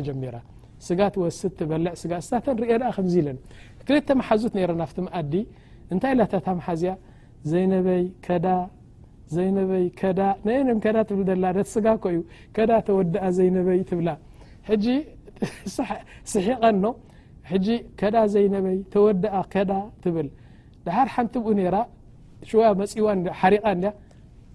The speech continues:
"ሕዝ" ኣቢላ፣ "ኣንቲ ናብ ስዑድ ኢኻ መጺኻ?" "እወ፣ ናይ ጀማዓ እዩ ስጋ እዚ" ኢላታ ይበሃል። ስለዚ እንታይ ክብል ደልየ? ኣብ መግብና ስነ ስርዓት ናይ ረሱል ሰለም መንገዲ ክንምሃር ይግባእ ንብል።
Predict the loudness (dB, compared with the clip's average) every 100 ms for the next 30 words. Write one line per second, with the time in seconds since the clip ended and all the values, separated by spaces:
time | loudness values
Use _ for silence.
0 | -10 2 4 4 0 2 0 -2 -8 0
1 | 2 4 2 0 -14 -20 -2 -2 0 -2
2 | -2 -2 -2 -2 -2 4 4 2 -10 -4
3 | 0 4 4 2 -2 -6 -6 -4 -4 -4
4 | -8 -12 -4 -2 -2 -4 -6 -6 -6 -6
5 | -8 -14 -20 -20 -20 -4 2 4 2 0
6 | 0 0 0 -2 0 -2 -2 -8 -20 -20
7 | -20 -6 -2 0 0 2 2 0 -2 -4
8 | -6 -6 -4 -4 -4 -6 -10 -6 -4 -2
9 | -2 0 -2 -2 -6 -4 -4 -4 -4 -6
10 | -6 -6 -4 -4